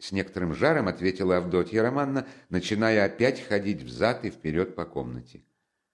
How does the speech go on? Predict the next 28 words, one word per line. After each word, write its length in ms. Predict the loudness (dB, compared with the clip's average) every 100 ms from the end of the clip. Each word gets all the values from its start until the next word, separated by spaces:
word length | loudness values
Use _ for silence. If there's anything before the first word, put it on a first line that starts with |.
| _ _ _ _ _ _ _
Почти 520 | 4 4 4 2 2
через 340 | 4 4 4 2
час 580 | 0 2 4 2 -4 -12 -4
раздались 600 | 2 2 4 4 4 2
шаги 400 | 2 2 4 2
в 100 | 0
коридоре 760 | 2 2 4 4 4 2 -2 -14 _ _ _ 0
и 100 | 2
другой 480 | 2 4 6 6
стук 360 | 4 0 -2 0
в 40 |
дверь. 520 | -2 2 2 0 -4 -18 _ _ _ _
Обе 360 | 4 6 6 4
женщины 600 | 4 2 2 -2 -2 -2
ждали, 560 | 0 4 4 4 0 -6 _ -8
на 140 | 0
этот 240 | 2 0 2
раз 160 | 0
вполне 460 | 0 2 4 4 2
веруя 500 | 2 2 4 2 0 -10 -12
обещанию 640 | -6 -2 -2 0 0 0 -2
Разумихина, 760 | -2 -2 -2 -2 -4 -6 -6 -8 -18 _ -4
и 80 | 2
действительно, 880 | 2 2 0 0 0 -2 -4 -6 -2
он 200 | 2 2
успел 400 | 0 2 2 2
притащить 600 | -2 -2 -2 -4 -4 -4
Зосимова. 800 | -2 -2 -4 -8 -8 -8 -10